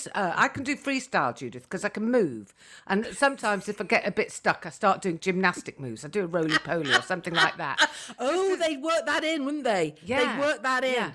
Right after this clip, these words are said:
Speaker 2: Yeah,
Speaker 1: I can
Speaker 2: yeah.
Speaker 1: do a bit of a cartwheel. I like it in Strictly nowadays when they start doing the, you know, the modern interpretive dance. That's what I like.
Speaker 2: Yes, yes, yes. Expressive.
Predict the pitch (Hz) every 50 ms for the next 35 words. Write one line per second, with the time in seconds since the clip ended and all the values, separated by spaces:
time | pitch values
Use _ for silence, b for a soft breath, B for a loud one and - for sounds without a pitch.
0 | - - 180 185 202 180 165 247 269 311 196 202 208 202 - 302 262 214 214 -
1 | - 220 262 262 254 226 - 175 151 120 104 101 - _ _ B B B B 202
2 | 233 277 294 302 294 294 - 196 - 226 202 190 - - 208 - - - 170 151
3 | 165 160 156 147 143 160 135 131 127 - 170 180 170 170 170 170 - - 202 185
4 | 180 - - 190 185 170 170 156 180 170 165 170 165 b b b b b 233 240
5 | 247 226 226 233 233 247 262 269 277 233 214 196 185 - - 214 214 - - 214
6 | 240 240 233 214 190 - - 143 - - - 156 131 120 113 - - - - 208
7 | - 233 226 - - 160 170 180 160 156 151 147 - - - - - _ _ _
8 | - 143 151 143 151 - - - - - - - 156 147 156 160 - - - -
9 | - - - 196 - - - 220 190 - - - 127 110 - -